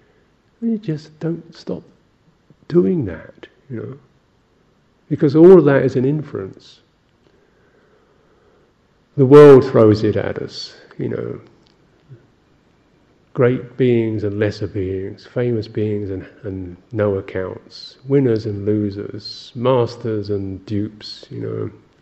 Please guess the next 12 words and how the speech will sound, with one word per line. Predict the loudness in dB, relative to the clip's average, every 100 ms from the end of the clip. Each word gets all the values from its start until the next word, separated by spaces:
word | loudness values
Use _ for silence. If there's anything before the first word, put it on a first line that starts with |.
| _
people | 2 2 4
who | 0
made | 0 0 0 0
it, | 0 -2 -10 -18
success | -16 -6 -4
of | -4
their | -8
life, | -6 -6 -8
and | -10 -8
people | -6
who | -6
just | -6 -8 -10